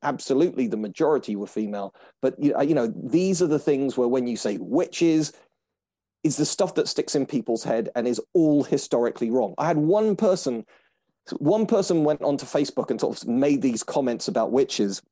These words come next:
and I s-, I s-, put that down as a reply. And, and clearly sh-, she was trying to compare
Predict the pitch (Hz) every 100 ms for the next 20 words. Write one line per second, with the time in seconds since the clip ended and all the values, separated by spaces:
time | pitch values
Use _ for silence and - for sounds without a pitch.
0 | _ _ _ _ - 160 156 180 - -
1 | 156 - - - 165 131 143 127 127 127
2 | 120 117 - 185 196 104 78 - _ _
3 | _ 143 160 170 160 - 226 214 175 -
4 | - - 190 185 175 - 165 147 139 151
5 | 135 - 123 123